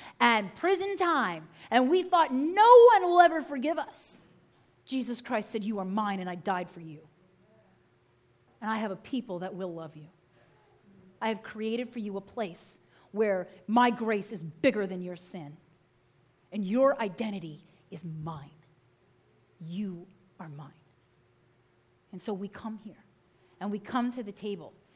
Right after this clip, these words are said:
because every single one of us needs a dose of God's grace today.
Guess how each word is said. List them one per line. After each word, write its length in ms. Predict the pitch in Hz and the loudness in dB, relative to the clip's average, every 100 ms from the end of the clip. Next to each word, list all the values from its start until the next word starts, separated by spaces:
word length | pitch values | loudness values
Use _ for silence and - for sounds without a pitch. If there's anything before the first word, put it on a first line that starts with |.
| _ | _
because 300 | 202 208 214 202 - | -8 -4 -6 -6 0
every 320 | 240 240 262 | 0 0 -6
single 340 | 254 247 233 | -6 -6 -6
one 220 | 220 214 208 | -6 -6 -6
of 100 | 185 | -6
us 240 | 170 - - - | -8 -10 -20 -12
needs 380 | 196 226 233 226 - | -4 0 0 -2 -8
a 60 | |
dose 480 | 170 - 226 190 - | -12 -4 -2 -2 -4
of 140 | 196 | -10
God's 280 | 160 180 165 | -6 -6 -6
grace 380 | 165 185 160 - | -8 -8 -10 -12
today. 400 | - 147 160 - | -16 -16 -20 -20